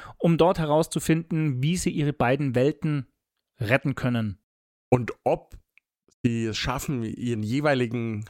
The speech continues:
Speaker 2: Heimatplaneten zu retten oder ob es eine Hail Mary-Mission bleibt, das, davon müsst ihr euch dann selber überzeugen. Derzeit gibt es ihn nur bei Amazon Prime, wird aber auch bald, äh, Ende September auf Scheibe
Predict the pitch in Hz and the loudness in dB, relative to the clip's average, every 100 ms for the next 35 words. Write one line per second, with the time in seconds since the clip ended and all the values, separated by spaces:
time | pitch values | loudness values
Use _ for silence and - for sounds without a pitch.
0 | - 135 170 165 - 117 113 107 - 104 | -2 0 2 0 0 0 0 -4 -6 -10
1 | - - 104 95 131 131 110 95 _ - | -10 -4 -2 0 0 -2 -4 -6 _ -4
2 | 127 123 120 107 113 113 - 98 98 95 | -2 0 2 2 0 0 -2 -4 -4 -4
3 | 87 113 107 135 156 123 120 123 - 110 | -4 -2 2 4 4 2 -2 -4 -2 0
4 | 110 98 - 107 110 - - - - _ | 0 0 2 2 2 -2 -12 -16 -20 _
5 | _ _ _ 87 90 - 101 95 120 127 | _ _ _ -4 -4 -10 -2 2 2 0
6 | 127 120 120 113 113 120 123 117 107 101 | 0 0 0 0 0 2 2 2 0 -2
7 | - 101 98 92 - - 123 123 131 120 | -2 -2 -2 -4 -8 0 0 2 0 -2
8 | - 107 - - 113 107 104 101 117 117 | -4 -6 -6 -6 -4 -4 -4 -4 -4 -2
9 | 104 98 92 - 110 107 98 - 110 135 | -2 -2 -2 0 0 0 0 4 4 4
10 | 165 - _ _ _ _ 123 131 113 - | -2 -8 _ _ _ _ 0 2 0 2
11 | 101 117 123 - - 76 117 117 - 117 | 2 2 0 -6 -8 -4 -2 -2 -2 -2
12 | 131 123 123 117 113 107 113 117 117 113 | 0 0 0 -2 -4 -4 -2 -2 -2 -2
13 | 107 - 113 113 | -2 0 2 2